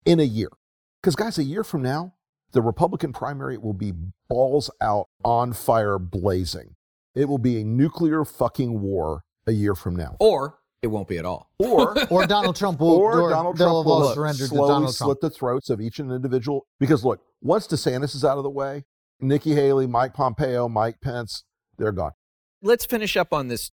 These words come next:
Speaker 2: twenty-four thing, because a couple of things. One is, Rick, as you noted, you start something like this, there's a boomlet. But then as political gravity starts to take hold, all of those billionaire financial backers that you're talking about who were in for five million, ten million, twenty million, whatever, go,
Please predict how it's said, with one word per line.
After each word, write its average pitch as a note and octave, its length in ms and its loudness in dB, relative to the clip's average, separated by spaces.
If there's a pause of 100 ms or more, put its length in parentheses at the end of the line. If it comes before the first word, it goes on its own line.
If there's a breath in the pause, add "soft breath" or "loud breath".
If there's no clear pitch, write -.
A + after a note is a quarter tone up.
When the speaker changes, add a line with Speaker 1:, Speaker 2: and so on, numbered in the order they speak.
Speaker 2:
twenty-four E3 580 -6
thing, G#2 240 -6
because G#2 340 -4
a A2+ 60 -6
couple D3+ 240 -2
of A#2 80 -4
things. G#2 240 -6
One D#3 220 -6
is, A2+ 160 -6
Rick, C3 240 -4
as G2 160 -4
you F3 180 -6
noted, G#2+ 460 -2 (260)
you B2 140 -4
start F#3 340 0
something C3+ 360 -6
like G#2+ 200 -4
this, - 340 -6
there's A2+ 220 -4
a G#2+ 60 -4
boomlet. A2+ 580 0 (360)
But C#3 160 2
then F#3 160 2
as E3 260 -4
political D#3 440 0
gravity A#2+ 360 -2
starts G#2+ 240 -6
to - 140 -12
take G2 120 -4
hold, G#2 340 -2
all E3 280 2
of C#3+ 100 -6
those B2+ 260 -2
billionaire A2+ 580 -2
financial A#2 540 -6
backers C#3 480 -4
that G#2+ 100 -8
you're F2+ 120 -16
talking C#3+ 340 -2
about F#2 220 -8
who G#2 120 -6
were G2+ 120 -4
in G2 80 -8
for F#2 120 -12
five G2+ 300 -2
million, F#2 260 -8
ten G2+ 220 -6
million, F#2 280 -8
twenty A2 280 -6
million, F#2 300 -6
whatever, A2+ 280 -2
go, A#2+ 160 -6